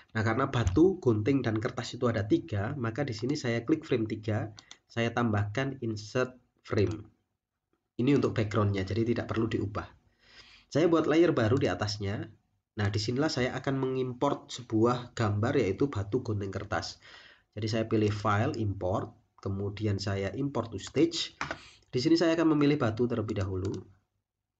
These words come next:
Ya, ini berbeda dengan, eh, yang tadi, yang, eh, gambar monster yang berurutan. Di sini gambarnya tidak saya set namanya berurutan, sehingga saya harus mengeset satu demi satu ya.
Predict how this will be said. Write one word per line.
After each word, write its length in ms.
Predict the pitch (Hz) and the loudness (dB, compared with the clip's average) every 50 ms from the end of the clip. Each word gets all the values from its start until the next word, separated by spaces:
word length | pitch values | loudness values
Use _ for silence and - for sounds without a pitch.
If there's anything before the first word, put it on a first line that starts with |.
| _ _ _ _ _ - - _ _ _ _ _ _ _ _ _ _ _ _ _ _ _ _ _ _ _ _ _ _ _ _ _ _ | _ _ _ _ _ -20 -20 _ _ _ _ _ _ _ _ _ _ _ _ _ _ _ _ _ _ _ _ _ _ _ _ _ _
Ya, 160 | 110 110 117 | -4 0 2
ini 80 | 151 151 | 2 4
berbeda 400 | 139 113 98 117 107 123 123 117 | 4 4 2 2 2 2 2 2
dengan, 480 | 117 107 107 107 107 104 107 101 104 | 2 2 2 2 4 2 2 0 0
eh, 460 | 107 110 110 107 107 104 104 104 104 104 | -2 0 0 2 2 2 2 2 2 2
yang 400 | 107 110 107 104 104 104 104 104 | 2 2 2 0 0 0 0 0
tadi, 400 | 110 101 101 104 110 113 135 139 | 0 0 -2 0 0 0 2 2
yang, 480 | 113 101 98 98 98 98 98 98 95 | 2 0 0 -2 -4 -6 -6 -6 -8
eh, 460 | 98 - - 104 101 101 98 101 95 90 | -10 -8 -6 -4 -2 -2 -2 -2 -4 -6
gambar 320 | 92 - 110 101 101 101 | -4 -2 -2 0 0 -2
monster 400 | 95 101 104 95 92 - - 123 | -2 -2 -2 -4 -2 -2 0 2
yang 160 | 123 113 107 101 | 2 2 2 0
berurutan. 640 | 98 90 92 95 95 95 92 - 117 135 170 165 | -2 -2 -2 -2 -2 -2 -2 -2 -2 -2 0 -2
Di 80 | 123 107 | -2 -2
sini 160 | 104 113 147 | -2 -2 -2
gambarnya 480 | 143 113 98 90 95 101 113 139 147 131 | 0 0 -2 0 -2 -2 -2 -2 0 0
tidak 320 | 113 104 107 92 - - - - | -2 -2 -2 -4 -4 -8 -12 -10
saya 400 | - - 104 101 101 101 98 98 | -6 -4 -2 0 0 -2 -2 -4
set 320 | - - 113 107 - - | -2 -4 -4 -4 -6 -8
namanya 480 | - 107 107 104 101 101 104 104 104 104 | -6 -4 -2 -2 -2 -2 -2 -2 -2 -2
berurutan, 640 | 101 101 104 98 95 92 92 - 92 98 - - - - _ _ _ _ _ _ _ _ _ _ | -4 -4 -4 -4 -6 -6 -6 -4 -4 -4 -6 -6 -10 -14 _ _ _ _ _ _ _ _ _ _
sehingga 320 | - - 104 104 127 139 | -4 0 2 2 2 2
saya 240 | - 131 127 131 120 | 2 0 0 0 0
harus 160 | 117 - 120 | 0 0 0
mengeset 400 | 110 107 104 104 117 127 - - | 0 0 0 0 0 -2 -2 -4
satu 320 | - 113 104 107 120 117 107 | -8 -8 -6 -2 -2 -2 -2
demi 160 | 101 101 95 | -2 -4 -6
satu 400 | - 98 90 90 - 92 87 87 | -6 -8 -10 -10 -10 -10 -8 -6
ya. 160 | 85 85 | -4 -4